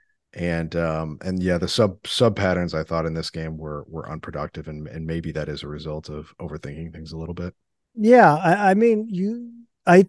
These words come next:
Speaker 2: I think he gets caught up in, in little mistakes, and it, it, like, that fine detail he gets caught up in, and it's bizarre because everything's going right on, on the grand scale,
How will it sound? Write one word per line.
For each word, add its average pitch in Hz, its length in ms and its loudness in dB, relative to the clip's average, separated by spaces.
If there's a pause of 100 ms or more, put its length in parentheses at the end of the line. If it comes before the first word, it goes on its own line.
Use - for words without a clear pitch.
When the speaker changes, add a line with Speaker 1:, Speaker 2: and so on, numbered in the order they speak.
(120)
Speaker 2:
I 185 120 8
think 277 240 2
he 285 100 0
gets 214 220 4
caught 160 420 6
up 156 260 4
in, 151 240 2
in 139 320 -2
little 165 420 6
mistakes, 151 800 0 (440)
and 190 340 6
it, 247 40 -12
it, 208 480 2
like, 175 180 4
that 180 200 0
fine 185 480 2
detail 160 400 6
he 143 60 4
gets 143 160 0
caught 160 220 6
up 165 200 2
in, 156 100 4
and 151 140 0
it's 139 160 -8 (120)
bizarre 151 560 6 (480)
because 180 460 2
everything's 202 460 2
going 196 300 8
right 185 340 6
on, 160 340 -4
on 156 200 0
the 147 80 0
grand 190 380 6
scale, 139 520 4